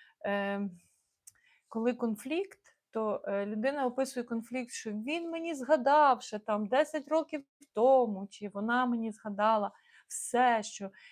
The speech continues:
я нічого такого не зробила, а вона мені згадала ще від подружжя нашого, коли ми тільки одружилися. І це означає, от, власне, така ситуація, коли вам подружжі згадують десятирічної давності якісь історії,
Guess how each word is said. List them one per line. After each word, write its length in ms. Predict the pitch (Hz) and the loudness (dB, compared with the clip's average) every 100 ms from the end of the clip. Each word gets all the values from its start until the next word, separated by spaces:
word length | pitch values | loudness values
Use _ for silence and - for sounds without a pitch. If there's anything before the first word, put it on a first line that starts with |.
| _ | _
я 220 | 190 247 | 2 2
нічого 360 | 302 311 320 311 | 2 -4 -2 -2
такого 360 | 311 302 294 | -2 0 -2
не 100 | 294 | -2
зробила, 240 | 269 285 - | -4 -4 0
а 60 | 240 | 0
вона 340 | 254 269 302 | 0 0 0
мені 200 | 302 294 | 0 -4
згадала 680 | 254 254 226 208 247 220 196 | -2 -2 0 2 2 2 -2
ще 240 | - 233 | -8 -4
від 120 | 247 247 _ | -4 -6 _
подружжя 600 | 254 226 240 269 247 254 | -8 -6 -4 -4 -4 -4
нашого, 500 | 233 233 240 - 214 | -2 -4 -4 -6 -10
коли 200 | 208 220 | -8 -6
ми 140 | 220 220 | -6 -8
тільки 260 | 214 - | -12 -10
одружилися. 880 | 214 208 214 190 175 196 170 - - _ _ _ _ - _ | -10 -8 -10 -8 -6 -6 -8 -18 -20 _ _ _ _ -20 _
І 80 | 214 | 0
це 240 | 302 370 | 2 2
означає, 680 | 302 294 240 202 190 196 214 | 2 -2 0 0 0 0 -6
от, 160 | 208 | -8
власне, 380 | 214 240 262 240 | -2 0 0 -4
така 240 | 233 247 | -4 -4
ситуація, 720 | 240 208 - 190 185 185 202 196 | -4 -6 -6 -2 -2 -4 -12 -12
коли 280 | - 202 269 | -10 -2 -2
вам 420 | 262 262 247 240 _ _ _ - | 2 2 2 -4 _ _ _ -6
подружжі 720 | 214 233 214 196 196 214 220 _ _ _ | -4 -2 -2 -4 -6 -8 -10 _ _ _
згадують 600 | 196 240 269 254 247 233 | -4 6 6 6 0 -2
десятирічної 800 | 196 214 214 226 254 - 240 233 | -4 -6 -6 -4 -6 -6 -4 -2
давності 600 | 202 214 240 233 214 - | 0 0 2 0 -4 -8
якісь 360 | 208 202 233 233 | -8 -6 -10 -8
історії, 720 | 226 - - 185 196 233 262 | -10 -10 -8 -6 -6 -8 -10